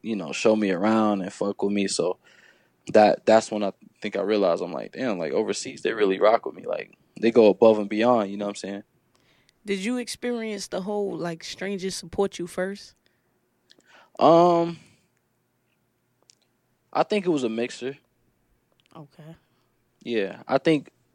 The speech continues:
Speaker 1: people that I went to school with and stuff, uh, never knew I was an artist, so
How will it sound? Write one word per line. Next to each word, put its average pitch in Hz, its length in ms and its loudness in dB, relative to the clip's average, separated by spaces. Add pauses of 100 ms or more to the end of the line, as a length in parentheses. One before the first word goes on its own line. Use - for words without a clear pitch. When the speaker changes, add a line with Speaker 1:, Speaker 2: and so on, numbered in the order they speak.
(200)
Speaker 1:
people 165 280 2
that 147 140 8
I 135 60 8
went 131 200 2
to 120 40 -12
school 127 280 0
with 123 120 -2
and 117 100 -6
stuff, 117 420 -4
uh, 104 300 0 (240)
never 117 280 2
knew 117 200 -2
I 101 100 -2
was 90 120 -10
an - 80 -8
artist, 104 540 -4
so 98 300 0